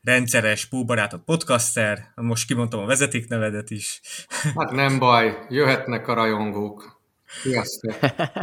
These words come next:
Speaker 1: <laughs> Én pedig Béres Attila vagyok. Sziasztok! Hát, srácok, micsoda fergeteges meccs volt ez.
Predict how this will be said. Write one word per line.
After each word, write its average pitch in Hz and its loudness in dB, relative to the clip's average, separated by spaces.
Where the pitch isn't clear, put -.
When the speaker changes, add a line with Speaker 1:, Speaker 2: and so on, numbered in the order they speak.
Speaker 1:
<laughs> - -10
Én 131 2
pedig 120 2
Béres 113 0
Attila 107 -4
vagyok. 107 -4
Sziasztok! 110 -4
Hát, 151 2
srácok, 120 0
micsoda 123 0
fergeteges 107 -2
meccs 110 -6
volt 107 -6
ez. 120 0